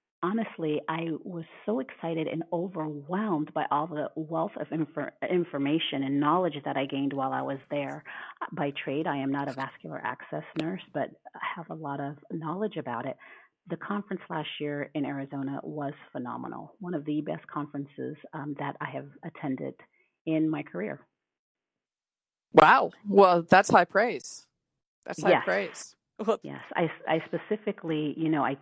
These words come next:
Speaker 1: took, I brought back to the organization, um, Michelle DeVries. Did I pronounce that right?
Speaker 2: Shelley DeVries. You're really
Speaker 1: DeVries.
Speaker 2: close.
Speaker 1: I always,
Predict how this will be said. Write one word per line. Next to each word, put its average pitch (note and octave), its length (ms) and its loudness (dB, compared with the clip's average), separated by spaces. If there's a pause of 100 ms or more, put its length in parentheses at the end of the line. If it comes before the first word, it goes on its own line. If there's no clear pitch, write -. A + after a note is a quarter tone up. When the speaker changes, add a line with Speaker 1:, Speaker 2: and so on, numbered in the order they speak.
Speaker 1:
took, G#3+ 160 0
I D#3 80 0
brought E3 300 2
back F#3 160 -2 (180)
to D#3+ 300 0 (760)
the D3 160 0
organization, D3 1080 0 (600)
um, D3+ 380 -8 (360)
Michelle D#3+ 520 -4 (140)
DeVries. D#3 580 -2 (220)
Did C3+ 100 -8
I C3 60 -6
pronounce C3+ 400 -8
that - 140 -10
right? D#3+ 180 -12 (400)
Speaker 2:
Shelley A#3+ 320 8
DeVries. E3+ 600 4
You're D#4 240 6 (120)
really G#3+ 400 8
Speaker 1:
DeVries. - 40 6
Speaker 2:
close. D#3+ 180 8
Speaker 1:
I C#4 60 4
always, C4 280 4